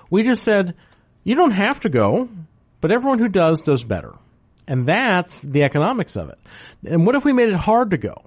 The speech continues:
What if we said that you had to work while you went to school? Well, a lot of people wouldn't do it. They'd say, "Well, if I have to work anyway, I might as well just work and make my money." And there you have more attrition.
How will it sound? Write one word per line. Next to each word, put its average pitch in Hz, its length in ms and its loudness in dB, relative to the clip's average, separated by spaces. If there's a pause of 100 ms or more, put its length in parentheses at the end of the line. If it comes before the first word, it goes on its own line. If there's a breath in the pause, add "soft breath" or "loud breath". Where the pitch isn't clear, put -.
(160)
What 160 160 0
if 220 80 0
we 233 100 2
said 202 280 0
that 156 200 0
you 170 80 0
had 165 220 2
to 180 80 0
work 208 340 0
while 143 140 2
you 107 100 0
went 98 200 -4
to - 60 -12
school? - 320 -18 (600 soft breath)
Well, 127 100 2
a - 20 2
lot 143 140 2
of 202 80 -4
people 190 220 0
wouldn't 196 240 2
do 302 160 0
it. - 120 -8
They'd 120 200 0
say, 135 120 0
"Well, 120 140 2
if 117 80 0
I 139 60 4
have 185 120 2
to 135 60 0
work 151 260 2
anyway, 190 280 2
I 135 40 2
might 135 140 2
as 139 60 0
well 143 100 2
just 139 220 -2
work 147 260 2
and 151 80 2
make 143 140 2
my 151 100 2
money." 180 220 0
And 107 120 -2
there 127 300 2 (200 loud breath)
you 131 160 2
have 135 100 2
more 143 160 4
attrition. 139 480 -4